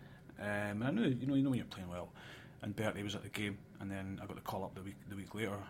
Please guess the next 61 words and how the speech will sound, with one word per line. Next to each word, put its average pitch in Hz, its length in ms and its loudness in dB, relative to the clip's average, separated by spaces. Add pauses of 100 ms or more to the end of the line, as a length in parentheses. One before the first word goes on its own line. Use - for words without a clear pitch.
(100)
and 101 120 -2
he 98 40 0
said 95 200 0
I 98 60 0
was 98 100 -2
at - 80 -6
the 95 60 -2
Aberdeen 101 320 -4
game, 98 100 -2
thought - 160 -4
he 95 100 -6
good 95 140 -4
did. 98 180 -4 (340)
So 104 280 4 (360)
I 120 40 0
got 143 160 8
it - 120 2
quite 175 300 10
quickly 123 300 6
after 110 260 4
injury, 120 300 6
but 104 220 0 (200)
yeah, 113 240 4
in 135 140 4
the 135 80 8
meantime, 127 420 8
I'm 113 80 6
not 143 160 8
quite 127 220 4
sure 110 160 4
what 117 240 6
happened, 110 400 4
if 101 120 -4
I'd 104 120 -2
been 110 240 2
with 107 180 -2
the 107 80 -4
twenty-ones 117 800 4 (360)
and 101 120 0
then 110 100 4
picked 101 240 -2
up - 120 0
the 110 60 2
injury, 120 380 8
or 98 520 4 (220)
I 110 60 0
just 104 180 0
wasn't 107 200 -2
selected. 110 680 4 (360)
Um, 104 320 0
but - 80 -2
I - 60 2
do 135 160 6
remember 131 240 10
being 113 140 0
called 110 220 0
up - 100 -4
quite 110 340 0
early 117 260 2
after 107 300 0
a, 101 140 0